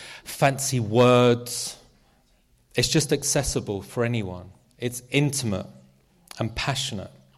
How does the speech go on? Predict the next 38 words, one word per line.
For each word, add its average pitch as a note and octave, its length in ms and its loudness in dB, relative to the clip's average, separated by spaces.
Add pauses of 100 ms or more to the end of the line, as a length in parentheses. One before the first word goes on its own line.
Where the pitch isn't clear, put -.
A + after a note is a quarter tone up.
(1040)
Well, B2 440 -10
our, D3+ 220 4
the C3+ 140 -2
songs F3 400 4
that C#3+ 100 2
we C#3 100 -2
want C#3 260 0
to C3 120 -4
sing C3+ 400 0
are, A2 260 -4 (760)
are A#2+ 160 0
songs C#3 480 2
with B2 140 2
an B2 180 2
air C3+ 340 4
of A#2 100 0
expectation A2+ 1040 -6 (1200)
that B2+ 100 2
at A#2+ 180 -2
any D3+ 280 0
moment C3+ 560 -2
God A#2+ 260 -4
could, G#2 140 -14 (180)
God A#2+ 220 -8
could A2+ 160 -12
be A2 140 -8
in G#2+ 100 -8
the G#2 80 -10
room. G2+ 320 -12 (3500)
Any C#3 220 -4
moment B2+ 540 -2
the G2 80 -8
Holy A2 280 -6
Spirit G2+ 480 -10
can G#2+ 160 -12
just G#2 260 -12
take G2+ 220 -12
over. G2 360 -10